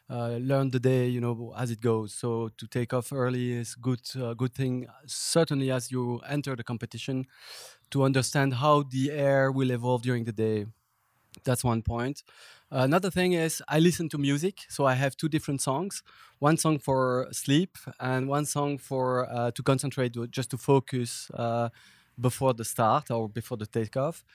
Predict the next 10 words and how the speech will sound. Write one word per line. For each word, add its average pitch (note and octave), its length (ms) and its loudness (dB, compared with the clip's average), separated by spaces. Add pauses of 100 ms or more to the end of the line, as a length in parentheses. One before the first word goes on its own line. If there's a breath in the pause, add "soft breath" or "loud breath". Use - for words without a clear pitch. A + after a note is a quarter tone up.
(360 soft breath)
So A#2+ 540 0
I A#2+ 160 -2
would, B2+ 280 -2
uh, B2 560 0
probably C3+ 760 2 (380 soft breath)
get D3 160 6
out E3 160 6
of E3+ 100 -2
the E3 100 0
group, D#3 420 4